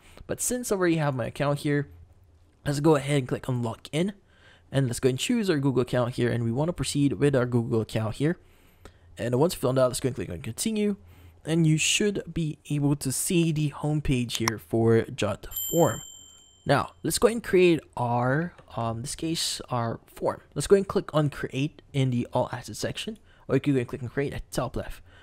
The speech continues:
Now from here, let's go and choose form. Let's go and click on create form. And from here, let's go and choose use template. Now, from here, let's go and choose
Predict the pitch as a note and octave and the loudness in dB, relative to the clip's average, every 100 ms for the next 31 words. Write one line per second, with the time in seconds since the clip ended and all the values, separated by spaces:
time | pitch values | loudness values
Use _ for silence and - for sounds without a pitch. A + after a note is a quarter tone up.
0 | - - - D3+ E3 D3+ E3+ D3+ D3+ C#3+ | -20 -10 -2 0 4 4 4 4 2 2
1 | - C3 B2+ A#2+ - C3 A#2+ E3 G3+ - | 2 4 4 2 -2 0 2 0 -4 -10
2 | - B2 A#2+ - G#2 - F#2+ F#2 - - | -4 -4 -4 -6 -6 -6 -6 -6 -10 -4
3 | - F#3 G#3 _ _ - _ _ - - | -2 -2 -4 _ _ -20 _ _ -20 -18
4 | - C3+ D3 C#3 C3+ A3+ A#3 A#3 - E3 | -4 -2 2 0 0 -2 -2 -4 -2 4
5 | F3+ F3+ - F3 D#3 D3 - F3 F#3 B2+ | 4 4 0 -4 -2 -2 0 -2 0 -4
6 | - - _ - _ _ - _ _ - | -6 -20 _ -20 _ _ -20 _ _ -6
7 | F3 - - E3+ E3+ F3+ D#3+ D#3+ D#3+ D3+ | -4 -4 -4 0 4 4 4 0 0 2
8 | C#3 - C3+ C3+ B2+ | 0 -2 2 4 2